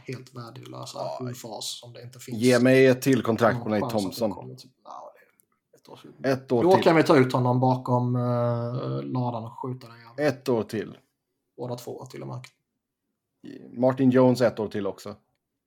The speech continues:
Speaker 1: Nej, där verkar det som att man tar över Fedotov för att vara backup nu. Så målvaktspositionen till kommande år känns ju satt.
Speaker 2: Ja, tråkigt. Ja,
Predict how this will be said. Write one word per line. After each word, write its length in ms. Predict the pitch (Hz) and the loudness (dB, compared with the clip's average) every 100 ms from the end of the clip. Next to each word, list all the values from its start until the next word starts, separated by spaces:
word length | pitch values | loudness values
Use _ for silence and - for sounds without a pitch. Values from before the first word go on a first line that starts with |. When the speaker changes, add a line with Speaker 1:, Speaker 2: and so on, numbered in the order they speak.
| _ _ _ _ _ _ _ _ _ | _ _ _ _ _ _ _ _ _
Speaker 1:
Nej, 160 | 143 151 | 4 8
där 140 | 156 | 10
verkar 220 | 175 180 | 8 10
det 80 | 185 | 6
som 120 | 180 | 8
att 120 | 170 175 | 6 8
man 140 | 170 | 8
tar 140 | 180 | 8
över 100 | 147 139 | 8 8
Fedotov 420 | 143 123 123 131 | 4 4 2 2
för 120 | 143 | 0
att 80 | 131 | 2
vara 600 | 139 135 135 135 131 123 | 2 4 4 4 4 2
backup 580 | 120 123 131 127 - - | -2 -2 -2 -2 -6 -4
nu. 260 | 143 120 127 | -4 -2 -4
Så 200 | 147 139 | -6 -6
målvaktspositionen 1000 | 139 135 127 127 - 127 160 147 165 | -4 -2 -4 -6 -10 -8 -6 -6 -6
till 120 | 165 - | -10 -8
kommande 440 | 165 143 135 135 | -6 -6 -6 -6
år 280 | 131 123 127 | -4 -6 -8
känns 380 | - 131 127 131 | -10 -10 -10 -12
ju 100 | 127 127 127 127 127 127 | -14 -12 -14 -14 -14 -14
satt. 280 | 123 - _ - _ _ _ _ - | -14 -14 _ -20 _ _ _ _ -16
Speaker 2:
Ja, 200 | 71 - | -14 -14
tråkigt. 420 | - _ _ - _ _ _ _ _ _ _ _ _ - _ _ _ _ _ _ _ _ _ _ _ _ _ _ _ _ _ | -20 _ _ -20 _ _ _ _ _ _ _ _ _ -20 _ _ _ _ _ _ _ _ _ _ _ _ _ _ _ _ _
Ja, 200 | 95 - | -18 -18